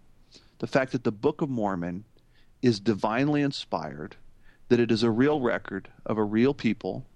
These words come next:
in a real time in a real place, that the teachings within it are immutable, that they are consistent with the will of our Father in heaven for us to apply in our lives. I know these things.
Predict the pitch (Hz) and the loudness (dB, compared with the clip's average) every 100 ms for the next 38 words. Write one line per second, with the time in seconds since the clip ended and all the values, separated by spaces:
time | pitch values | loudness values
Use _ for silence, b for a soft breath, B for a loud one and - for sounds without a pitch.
0 | - - 107 101 110 127 - 127 107 117 | -20 -2 2 4 4 4 0 -2 0 0
1 | 107 101 104 127 - 87 69 - - - | 0 0 0 0 -4 -4 -4 -8 -16 -18
2 | - B B B B - 120 120 110 120 | -20 B B B B 0 2 2 0 -8
3 | 110 110 107 101 - - - 202 - 185 | 2 4 4 2 -6 -10 2 2 4 2
4 | 156 131 117 113 120 - - - 135 120 | 4 4 4 2 0 -4 -16 -4 0 4
5 | 123 127 113 87 - - - - - - | 6 6 4 0 -6 -12 -20 -20 -20 -20
6 | b b b b 117 110 120 113 - 120 | b b b b -4 2 2 2 -2 0
7 | 120 120 - 113 110 110 104 b b b | 4 2 2 -2 0 0 -2 b b b
8 | - 127 - 190 180 - 90 - _ _ | -2 0 2 0 0 -2 -4 -8 _ _
9 | - _ - 110 123 123 - 120 147 139 | -20 _ -14 2 4 4 2 2 2 2
10 | 123 - 120 113 107 120 120 104 107 - | -2 -2 -2 -2 -2 -2 -2 -4 -6 -10
11 | - 139 135 - 120 - 113 110 113 _ | -2 -2 -2 -4 -8 -4 -2 -2 -6 _
12 | _ _ _ _ _ - _ 120 113 110 | _ _ _ _ _ -20 _ -4 -2 -2
13 | 101 95 - - - b b b b 131 | -2 -6 -12 -16 -20 b b b b -2
14 | 151 151 185 240 110 - - - - - | 0 0 0 -2 -6 -8 -14 -16 -18 -20